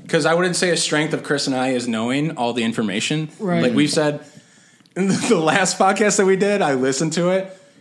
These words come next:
Speaker 1: and I said a bunch of things wrong about the movie
Speaker 2: <laughs>
Speaker 1: Bloodsport, which we talked about.
Speaker 2: Yeah.
Speaker 1: Bloodsport was actually the sce-, the s-, um, the scene, or the, the,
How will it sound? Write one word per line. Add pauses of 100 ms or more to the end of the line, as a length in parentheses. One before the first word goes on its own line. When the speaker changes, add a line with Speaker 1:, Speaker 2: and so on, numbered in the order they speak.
Speaker 1:
and
I
said
a
bunch
of
things
wrong
about
the
movie
Speaker 2:
<laughs>
Speaker 1:
Bloodsport, (360)
which
we
talked
about. (100)
Speaker 2:
Yeah.
Speaker 1:
Bloodsport
was
actually (200)
the
sce-,
the
s-,
um, (880)
the
scene,
or
the,
the,